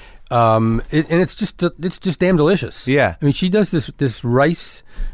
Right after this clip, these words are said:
Speaker 1: um, salad with this egg on, this crispy rice salad with
Speaker 2: Yeah.
Speaker 1: egg on it for breakfast, and it's just, I can eat it every day of the week. It's
Speaker 2: Oh, that sounds
Speaker 1: delicious.
Speaker 2: good.
Speaker 1: Yeah.
Speaker 2: But now that is, that's not something you would think of.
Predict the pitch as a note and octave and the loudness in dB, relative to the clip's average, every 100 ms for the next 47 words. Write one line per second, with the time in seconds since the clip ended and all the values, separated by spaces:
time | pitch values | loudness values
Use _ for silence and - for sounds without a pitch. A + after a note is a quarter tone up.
0 | - - C3 B2 A#2 A#2 A2+ A2+ A2 A2 | -10 -4 0 2 2 0 0 -2 -6 -6
1 | - C3+ C3+ A#2 A2+ G2+ C3 C3+ A2+ G2 | 0 2 2 0 -2 -4 0 2 2 0
2 | - - D#3 C3+ A#2 A2+ - G#2+ G2 G2 | -4 -4 0 2 2 2 2 0 0 -2
3 | A#2+ A#2 G2+ G2 G2+ G#2 G#2 A2+ - A2+ | -2 -2 -2 -4 -4 -2 -2 -4 -6 -6
4 | B2 - D#3 - D3+ - F3+ E3 E3+ E3 | -8 -8 -10 -6 -8 -2 -2 0 -2 0
5 | E3 E3 B2+ G2+ A#2+ D3 D#3+ E3 F3+ - | 0 0 -2 -2 0 2 4 2 0 2
6 | G#3 D#3+ D#3 A#3 A3+ D#3 A2 - _ D3 | 2 2 2 4 2 0 -2 -2 _ -2
7 | F#3+ F3 G3 F3+ D#3+ F#3 F3+ E3+ E3 E3 | -2 2 2 2 0 0 0 0 0 0
8 | G3 G3 G#3 G3+ F#3+ F3 G3 F#3 C#3+ E3 | -2 2 0 2 -2 0 2 2 2 0
9 | D3+ A#2 F#2 | 0 -2 -4